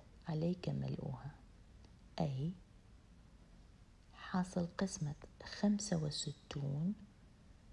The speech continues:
تقسيم خمسة عشر يساوي فراغ.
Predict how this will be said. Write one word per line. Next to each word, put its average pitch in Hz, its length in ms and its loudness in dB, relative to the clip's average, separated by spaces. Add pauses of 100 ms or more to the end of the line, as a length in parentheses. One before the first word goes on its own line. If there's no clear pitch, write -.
(120)
تقسيم 156 760 0 (280)
خمسة 214 460 4
عشر 143 520 -4 (840)
يساوي 165 680 4
فراغ. 170 520 2